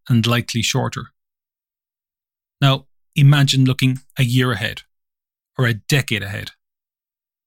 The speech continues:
What might be on your list? So hopefully this illustrates that by switching timescales,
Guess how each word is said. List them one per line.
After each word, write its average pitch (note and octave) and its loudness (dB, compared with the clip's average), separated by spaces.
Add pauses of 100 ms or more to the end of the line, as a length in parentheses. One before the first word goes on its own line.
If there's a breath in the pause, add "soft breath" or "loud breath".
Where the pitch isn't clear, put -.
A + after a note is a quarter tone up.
(160)
What - -6
might C3 -2
be A#2+ -2
on A#2+ 0
your A2 -4
list? - -10 (1900)
So - 2
hopefully F#3 0
this D#3+ 2
illustrates D3+ 0
that C#3 0
by C#3 0
switching D#3+ -2
timescales, E3 -2